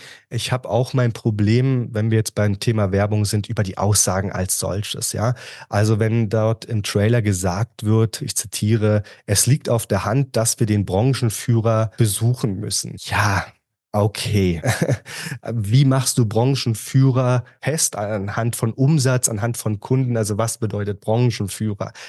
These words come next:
Wir sind nämlich in derselben Branche und ich würde nicht behaupten, dass Trust Factory Branchenführer ist. Im Übrigen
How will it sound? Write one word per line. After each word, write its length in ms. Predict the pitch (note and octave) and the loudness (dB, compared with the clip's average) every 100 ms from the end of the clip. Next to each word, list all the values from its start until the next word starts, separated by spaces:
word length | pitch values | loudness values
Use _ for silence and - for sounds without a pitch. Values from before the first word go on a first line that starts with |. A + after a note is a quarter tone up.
| - | -4
Wir 140 | A2 A2+ | -2 2
sind 80 | |
nämlich 200 | B2 B2 | 4 4
in 60 | C3 | 4
derselben 480 | A#2 G2 A2 C3 G#2+ | 2 2 2 0 -2
Branche 480 | G#2 G2+ G#2 G2 G#2 | -4 -4 -2 0 0
und 140 | G#2 | -2
ich 160 | G#2 G#2+ | -4 -2
würde 240 | A2+ A2+ | 0 2
nicht 180 | B2+ C#3 | 0 0
behaupten, 600 | G#2+ B2 B2+ - B2+ B2+ - - _ | 0 0 -2 -2 0 0 -4 -20 _
dass 280 | G#2+ - - | 0 0 -2
Trust 400 | - A2+ - - | -2 0 0 0
Factory 480 | A#2 - A2+ G2+ | -4 -2 0 2
Branchenführer 760 | F#2 G2+ C3 A#2+ A2+ - G#2 G#2 | 2 2 2 2 -2 -2 -4 -2
ist. 120 | G2+ | -2
Im 80 | A#2+ | 0
Übrigen 360 | C3 C3+ A#2 | 2 2 2